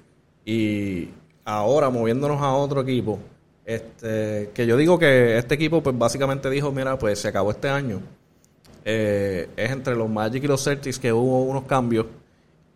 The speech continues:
Y yo lo, yo abrí el, eh, hubieron un par de trades con los Celtics. Este, este fue el que yo dije, "Ok, los Celtics dijeron, se acabó este equipo, vamos a empezar desde cero". Eh, ¿por qué?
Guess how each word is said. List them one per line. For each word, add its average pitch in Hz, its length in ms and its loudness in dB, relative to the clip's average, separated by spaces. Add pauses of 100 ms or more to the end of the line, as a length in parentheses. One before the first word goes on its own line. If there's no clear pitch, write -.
(140)
Y 123 340 0
yo 113 140 2
lo, 160 220 6 (140)
yo 135 120 2
abrí 180 220 6
el, 190 320 0
eh, 139 320 0
hubieron 135 340 2
un 175 40 -12
par 139 140 2
de 156 100 2
trades 104 300 -2
con 107 140 -2
los 101 140 -2
Celtics. - 440 -8
Este, 147 520 0
este 131 200 0
fue 185 120 2
el 175 40 -6
que 165 100 2
yo 160 120 4
dije, 147 500 4 (320)
"Ok, 123 260 4
los 110 180 0
Celtics 127 380 -6
dijeron, 139 640 0 (960)
se - 160 0
acabó 110 260 2
este 123 160 0
equipo, 143 460 2 (220)
vamos 113 200 -4
a 123 40 0
empezar 123 280 0
desde 127 260 0
cero". 104 300 -2 (500)
Eh, 107 460 0 (120)
¿por 120 200 0
qué? 175 240 0